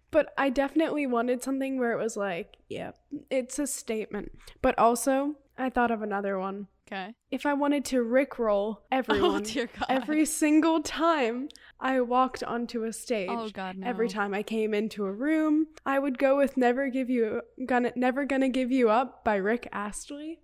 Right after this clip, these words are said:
Speaker 1: just so that, you know, obviously I'd probably go the Edge of Glory route, but I kind of felt, an-, you know,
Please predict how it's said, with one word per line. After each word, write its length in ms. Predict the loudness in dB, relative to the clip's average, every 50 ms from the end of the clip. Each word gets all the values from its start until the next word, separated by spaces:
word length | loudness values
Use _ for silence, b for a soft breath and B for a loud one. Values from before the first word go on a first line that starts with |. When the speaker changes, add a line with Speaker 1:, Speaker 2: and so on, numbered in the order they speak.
| _ -4
Speaker 1:
just 400 | 0 0 0 0 0 -4 -6 -6
so 340 | -6 -4 -2 -2 0 0 0
that, 360 | 0 0 0 -2 -4 -6 -10 -14 _ _ _ _ -8
you 120 | -6 -6
know, 220 | -6 -6 -8 -10 -14 _ _ _ _ -10 -6
obviously 600 | -2 0 2 4 4 4 4 4 2 0 0 0 0
I'd 240 | 0 0 -2 -2 -2
probably 500 | 0 0 2 2 0 0 0 0 0 2
go 140 | 2 2
the 160 | 2 0 -2 -2
Edge 140 | -2 -4
of 100 | -6 -4
Glory 380 | -2 0 0 2 2 2 2 0
route, 280 | 0 0 -2 -4 -6 -8 _ -2
but 100 | 0 0
I 80 | 0
kind 220 | 0 0 0 0 -2
of 80 | -2 -2
felt, 220 | -2 -2 -2 -2
an-, 160 | -4 -6 -8 -10 _ _ -10
you 100 | -8 -8
know, 240 | -8 -8 -10 -10